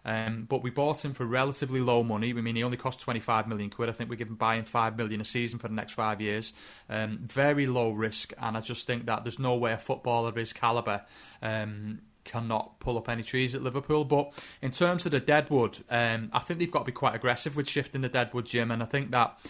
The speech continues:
some of the lads that we repeatedly send on loan season after season, y-, you've got to take whatever someone offers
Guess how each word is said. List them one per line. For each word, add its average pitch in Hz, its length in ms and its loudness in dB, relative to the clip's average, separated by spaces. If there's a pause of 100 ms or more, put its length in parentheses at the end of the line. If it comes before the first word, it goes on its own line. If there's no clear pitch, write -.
(400)
some 147 240 4
of 135 60 2
the 139 100 4
lads 135 340 4
that 123 220 0
we 120 380 0
repeatedly 120 760 -4
send 123 380 0
on 120 260 0
loan 131 380 2
season 120 480 0
after - 240 -4
season, 127 580 0
y-, 135 140 -6
you've 127 240 -2
got 123 220 0
to - 80 -6
take 131 260 0
whatever 113 240 0
someone 110 320 -4
offers 113 400 -4